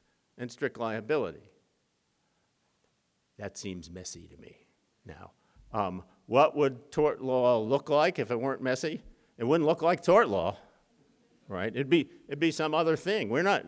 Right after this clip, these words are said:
we're not suggesting that, um, it could be made unmessy. It's, it's just,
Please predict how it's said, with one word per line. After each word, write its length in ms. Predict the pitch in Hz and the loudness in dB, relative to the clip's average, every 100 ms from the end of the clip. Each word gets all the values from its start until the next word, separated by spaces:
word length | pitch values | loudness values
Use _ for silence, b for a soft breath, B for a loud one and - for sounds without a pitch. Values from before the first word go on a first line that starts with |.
| - | -10
we're 200 | 107 156 | -6 -4
not 200 | 196 143 | -4 -6
suggesting 760 | 120 90 113 131 - 92 87 - _ | -10 -6 -4 -4 -8 -12 -12 -20 _
that, 380 | 104 90 87 - _ | -10 -8 -8 -12 _
um, 300 | 90 90 85 - b b | -14 -12 -14 -20 b b
it 160 | 113 | -8
could 200 | - 107 | -2 -4
be 120 | 92 90 | -4 -8
made 460 | 95 107 98 95 - b b _ | -6 -6 -6 -10 -16 b b _
unmessy. 600 | 110 104 92 143 90 117 - _ _ _ _ _ _ _ _ _ _ _ _ _ | -8 -4 -2 -4 -4 -10 -18 _ _ _ _ _ _ _ _ _ _ _ _ _
It's, 400 | - 117 - - _ _ | -2 -2 -4 -20 _ _
it's 260 | 131 123 - | -2 -2 -4
just, 580 | 92 101 85 - - | -4 -4 -4 -10 -20